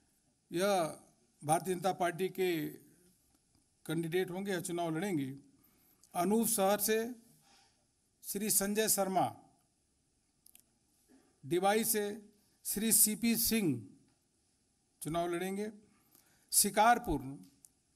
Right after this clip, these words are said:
से अभी, अ, उ-, योगी सरकार में मंत्री श्री अनिल शर्मा जी वहाँ से पार्टी के प्रत्याशी होंगे।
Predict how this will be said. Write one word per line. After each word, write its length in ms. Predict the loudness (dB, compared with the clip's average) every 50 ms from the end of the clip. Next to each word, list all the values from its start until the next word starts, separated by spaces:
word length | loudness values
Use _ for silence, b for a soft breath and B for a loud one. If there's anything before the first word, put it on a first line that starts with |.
| _ _ _ -8
से 120 | -4 -2 0
अभी, 540 | 0 0 0 2 2 2 0 0 -4 -8 -14 -20 b b b b b b b b _ -14
अ, 180 | -8 -6 -4 -2
उ-, 180 | -2 -4 -4 -6 -10 -20 -20 -20 -20 -12 -6
योगी 280 | -4 -2 -2 0 0
सरकार 460 | 2 2 2 2 2 4 4 4 6 4
में 80 | 2
मंत्री 480 | 0 0 -2 -2 -2 -4 -6 -6 -6 -6
श्री 260 | -6 -6 -4 -6 -6
अनिल 300 | -4 -2 0 0 2 2
शर्मा 380 | 4 4 4 4 6 6 4 4
जी 220 | 4 0 -2 -2 -6 -12 -18 -20 -20 _ _ _ _ _ _ _ _ -10
वहाँ 260 | -2 0 2 2 2 2
से 180 | 0 -2 -2
पार्टी 360 | -2 -2 -2 -2 -2 -2 -4
के 100 | -4 -4
प्रत्याशी 540 | -6 -6 -8 -8 -6 -4 -2 0 0 0 0
होंगे। 380 | 0 -2 -2 -2 -2 -2 -4